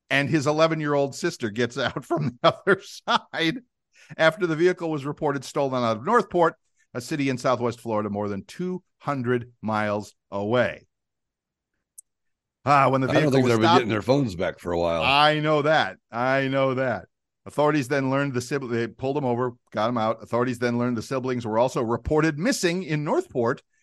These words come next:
Speaker 1: and the vehicle belonging to their mother was stolen. It was learned that both children were, quote,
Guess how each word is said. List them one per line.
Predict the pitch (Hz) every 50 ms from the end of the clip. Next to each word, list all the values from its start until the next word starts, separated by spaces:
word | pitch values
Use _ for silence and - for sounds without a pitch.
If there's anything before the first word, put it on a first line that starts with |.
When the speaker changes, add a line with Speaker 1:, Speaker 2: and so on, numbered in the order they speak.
| _ _ _ 127
Speaker 1:
and | 123 131
the | 131
vehicle | 156 214 214 202 - 160
belonging | 135 131 139 156 170 165 156 151
to | 151 165 151
their | 139 139 147
mother | 190 208 185 131
was | 135 127
stolen. | - - 185 202 160 120 113
It | 95
was | 104 107 98
learned | 123 143 165 170 143
that | 123 110 104
both | 123 170 233 - -
children | - 170 156 139 156 151 131 127
were, | 127 127 123 - - _
quote, | - 139 139 127 131 135